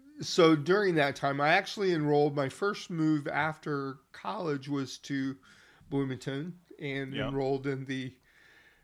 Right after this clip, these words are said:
Speaker 1: M F A program for creative writing.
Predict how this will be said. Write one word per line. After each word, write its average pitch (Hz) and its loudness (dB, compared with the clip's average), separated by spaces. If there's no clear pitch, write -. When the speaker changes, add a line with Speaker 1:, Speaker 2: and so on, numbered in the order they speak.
Speaker 1:
M 151 0
F 139 0
A 156 2
program 143 -4
for - -14
creative 135 -4
writing. 135 -2